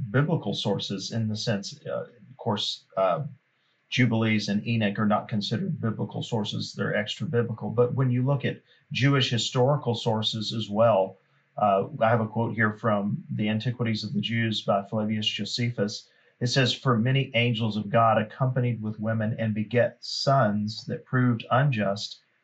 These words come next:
and despisers of all that was good on account of the confidence they had in their own strength. For the tradition is that these men did what resembled the acts of whom the Grecians called giants." That's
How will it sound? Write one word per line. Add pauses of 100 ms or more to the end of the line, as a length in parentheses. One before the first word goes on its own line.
and
despisers
of
all
that
was
good
on
account
of
the
confidence
they
had (300)
in
their
own
strength.
For
the
tradition
is (300)
that
these
men
did
what
resembled
the
acts
of
whom
the
Grecians (360)
called (360)
giants."
That's